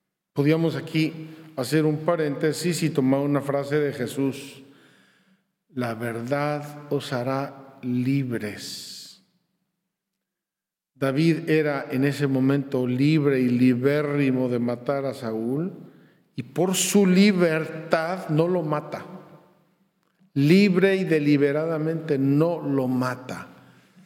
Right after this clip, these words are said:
Entonces dice: "Tú eres más justo que yo porque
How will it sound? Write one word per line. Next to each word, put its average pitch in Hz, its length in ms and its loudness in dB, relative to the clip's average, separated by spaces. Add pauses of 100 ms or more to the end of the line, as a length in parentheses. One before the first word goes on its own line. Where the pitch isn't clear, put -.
(240)
Entonces 190 600 0 (680)
dice: 160 800 0
"Tú 165 160 4
eres 160 200 0
más 156 300 0
justo 160 440 -2
que 131 160 2
yo 147 180 2
porque 127 800 -6